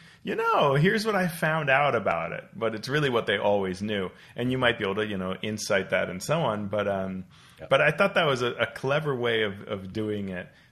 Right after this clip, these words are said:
Speaker 1: that sort of fits in with the story. And, and, and, you know, maybe you can convince them beforehand to tell you more, but it's good.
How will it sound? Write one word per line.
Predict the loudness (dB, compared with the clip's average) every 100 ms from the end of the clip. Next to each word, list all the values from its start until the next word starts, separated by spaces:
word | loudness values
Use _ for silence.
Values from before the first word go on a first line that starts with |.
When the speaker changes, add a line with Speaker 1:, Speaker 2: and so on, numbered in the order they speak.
| -4
Speaker 1:
that | -4 -4 -6
sort | -6
of | -6
fits | -8 -6 -6 -6
in | -6
with | -6
the | -8
story. | -8 -4 -4 -2 -2 -4
And, | -6
and, | -6 -6 -4
and, | -4 -4 -6
you | -6
know, | -6
maybe | -6 -4 -4
you | -4
can | -6
convince | -6 -4 -4
them | -6
beforehand | -6 -6 -4 -2 -2 -4
to | -8
tell | -6 -6
you | -4
more, | -4 -4 -4
but | -4 -6
it's | -4
good. | 0 0